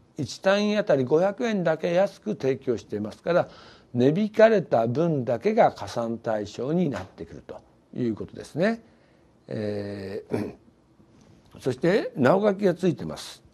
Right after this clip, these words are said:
なお、この提供に際し、えー、際して、Mは、えー、生産中のロスを見込んで、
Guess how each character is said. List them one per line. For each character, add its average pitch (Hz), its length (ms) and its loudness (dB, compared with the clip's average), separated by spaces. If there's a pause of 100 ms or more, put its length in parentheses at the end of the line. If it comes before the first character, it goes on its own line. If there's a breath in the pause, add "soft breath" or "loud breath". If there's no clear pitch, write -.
(880 soft breath)
な 190 180 8
お、 110 220 2 (140)
こ 170 120 0
の 196 160 2
提 190 280 2
供 190 280 2
に 190 200 2
際 156 280 -2
し、 - 300 -12 (320)
え 127 160 4
ー、 - 20 4
際 143 240 2
し - 60 -8
て、 175 360 2 (300 soft breath)
M 180 260 4
は、 - 200 2 (560)
え 175 480 -8
ー、 - 20 -12
生 202 220 8
産 208 300 4
中 190 240 2
の 180 200 6
ロ 190 120 6
ス 160 200 -4
を 139 160 8
見 113 200 -4
込 135 240 -2
ん 131 40 -2
で、 180 260 2